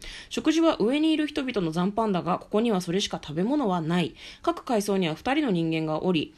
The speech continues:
同じ階層にいた老人から、一ヶ月ごとに階層が入れ替わることと、食事を取れるのはプラットフォームが自分の階層にあるだけ、ある間だけというルールを聞かされる。一ヶ月後、主人公が目を覚ますと、そこは以前よりはるか下の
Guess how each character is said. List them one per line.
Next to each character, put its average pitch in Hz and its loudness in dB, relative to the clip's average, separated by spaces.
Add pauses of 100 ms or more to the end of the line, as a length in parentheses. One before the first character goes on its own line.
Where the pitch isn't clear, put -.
(460)
同 247 4
じ 320 2
階 311 2
層 285 -2
に 277 0
い 269 -4
た 254 -2
老 233 0
人 254 -4
か 240 0
ら、 247 2
一 208 -4
ヶ 320 2
月 339 0
ご 339 0
と 294 -2
に 160 0
階 190 0
層 185 -2
が 180 -2
入 190 -2
れ 220 2
替 247 0
わ 294 4
る 202 0
こ - -6
と 165 -2
と、 254 0
食 208 -2
事 294 2
を 302 0
取 302 -2
れ 294 0
る 262 -2
の 185 -2
は 170 -6
プ - -8
ラ 220 2
ッ - 0
ト 247 -10
フ 294 -2
ォ - 2
ー - 0
ム 208 0
が 151 0
自 160 -2
分 247 0
の 277 0
階 277 0
層 262 -4
に 247 -4
あ 240 0
る 254 -2
だ 175 0
け、 - -4 (100)
あ 262 4
る - 0
間 226 0
だ 254 0
け 254 -2
と - -4
い 190 2
う 180 2
ル 180 2
ー - 0
ル 196 2
を 240 -2
聞 - -16
か - -6
さ 139 -4
れ 131 -2
る。 - -6 (380)
一 247 -2
ヶ 302 2
月 294 0
後、 247 -2
主 240 -6
人 240 -2
公 185 2
が 156 -2
目 160 0
を 156 0
覚 160 -4
ま 143 -4
す - -10
と、 233 0
そ 196 -4
こ 254 -4
は 269 4
以 254 0
前 285 2
よ 180 2
り 131 -2
は 269 2
る 311 4
か 160 -2
下 165 -2
の 208 4